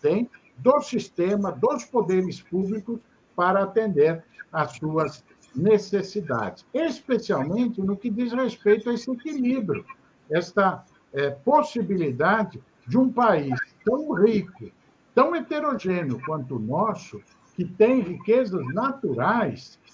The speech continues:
poder trazer, eh, condições de convívio e de satisfação pessoal a cada um dos indivíduos. De modo que, Cilione, temos muito trabalho a fazer. Por isso,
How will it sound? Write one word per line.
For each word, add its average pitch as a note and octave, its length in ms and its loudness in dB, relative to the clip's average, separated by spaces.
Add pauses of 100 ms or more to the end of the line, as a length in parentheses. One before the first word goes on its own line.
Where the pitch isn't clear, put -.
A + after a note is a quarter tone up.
(240)
poder G3 500 -2
trazer, F#3+ 540 -4 (440)
eh, C#3+ 280 -2
condições F3 880 -4 (380)
de E3 100 -4
convívio B2 760 -4 (320)
e B2 80 0
de B2+ 200 -4
satisfação D#3+ 1000 -2
pessoal F3 640 0 (160)
a G#3 120 -2
cada F3+ 460 -4
um C3+ 240 -2 (240)
dos C3 220 -4
indivíduos. A#2+ 500 -6 (440)
De C3+ 80 -2
modo E3+ 400 2
que, - 160 -2
Cilione, D#3 640 2 (260)
temos D3 340 -2
muito F#3+ 600 0
trabalho E3+ 580 0
a E3 40 -8
fazer. G3 380 -6
Por E3 200 0
isso, A#3+ 480 6